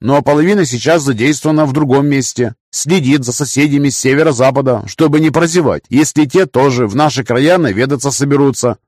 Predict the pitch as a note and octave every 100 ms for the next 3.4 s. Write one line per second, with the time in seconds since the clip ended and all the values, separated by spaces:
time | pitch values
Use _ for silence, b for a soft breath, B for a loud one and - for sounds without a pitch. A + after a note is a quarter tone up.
0 | _ A#2+ - C#3 E3 G3+ C#3+ A#2 D3 E3+
1 | D3 G2 E2+ C#3 C#3 C#3 B2+ A2 - D#3
2 | - C#3+ E3 D3 C#3+ - D3+ D3 D#3 A2
3 | C3 - B2 F#2+